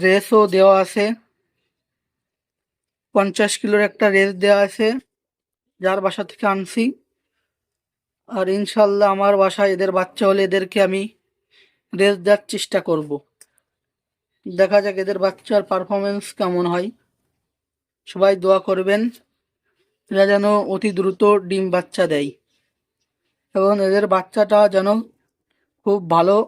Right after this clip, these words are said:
হয় এবং রেস দিলে যেন বাড়ি ফিরতে পারে।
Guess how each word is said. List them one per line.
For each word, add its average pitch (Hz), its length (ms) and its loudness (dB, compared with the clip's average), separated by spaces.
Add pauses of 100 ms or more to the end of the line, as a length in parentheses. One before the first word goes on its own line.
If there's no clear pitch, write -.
(300)
হয় 190 260 2
এবং 185 140 -2 (140)
রেস 196 200 0
দিলে 196 260 -2
যেন 180 220 -2 (840)
বাড়ি 180 300 0
ফিরতে 190 380 -6
পারে। 156 240 -2